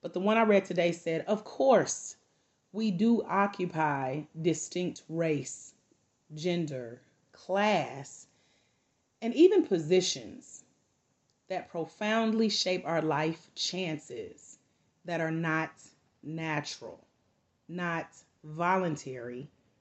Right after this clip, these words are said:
not random, and the opportunity is not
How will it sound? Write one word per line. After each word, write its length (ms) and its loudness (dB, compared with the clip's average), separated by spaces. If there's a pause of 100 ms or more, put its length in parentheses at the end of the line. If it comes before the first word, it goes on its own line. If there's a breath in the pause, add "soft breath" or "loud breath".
(180)
not 440 -2
random, 920 0 (920)
and 120 -2
the 160 2
opportunity 680 0
is 160 -6
not 840 -2